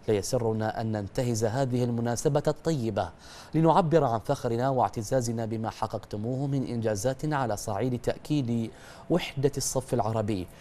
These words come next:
وتوثيق عرى التضامن الإسلامي في ظل ما توجهه المنطقة من أخطار جسيمة وتحديات،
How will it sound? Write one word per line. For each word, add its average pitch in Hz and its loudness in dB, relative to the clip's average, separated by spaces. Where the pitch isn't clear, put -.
وتوثيق 110 0
عرى 120 4
التضامن 123 0
الإسلامي 127 -2
في 123 4
ظل 110 4
ما 104 0
توجهه 107 0
المنطقة 117 0
من 110 -2
أخطار 135 0
جسيمة 117 -2
وتحديات، 139 -2